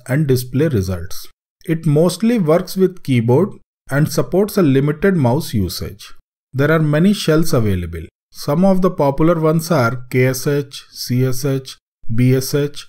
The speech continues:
and bash. The X is the graphical user interface. It provides menus, icon, mouse support, and other familiar G U I interfaces. There are two popular options,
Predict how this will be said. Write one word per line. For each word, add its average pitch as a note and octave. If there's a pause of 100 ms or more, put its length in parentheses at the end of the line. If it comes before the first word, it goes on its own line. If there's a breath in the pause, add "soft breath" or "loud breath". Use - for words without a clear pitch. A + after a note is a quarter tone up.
(120)
and D#3
bash. G2 (760)
The C3+
X G#3
is A#3
the G#3+
graphical C#3+
user B2+
interface. F#2+ (420)
It C3+
provides C#3+
menus, B2+ (200)
icon, A#2 (160)
mouse A#2+
support, D3+ (240)
and F#3
other F3
familiar D3
G B2+
U A2+
I C3
interfaces. F#2+ (420)
There C#3
are D#3+
two A3+
popular D#3+
options, D3+